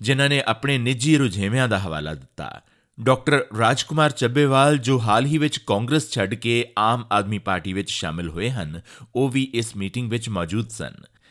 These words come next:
ਸਿਆਸੀ ਹਲਕਿਆਂ ਵਿੱਚ ਮੁੱਖ ਮੰਤਰੀ ਦੀ ਇਸ ਮੀਟਿੰਗ ਨੂੰ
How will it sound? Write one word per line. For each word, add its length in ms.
ਸਿਆਸੀ 420
ਹਲਕਿਆਂ 320
ਵਿੱਚ 220
ਮੁੱਖ 240
ਮੰਤਰੀ 320
ਦੀ 180
ਇਸ 240
ਮੀਟਿੰਗ 340
ਨੂੰ 200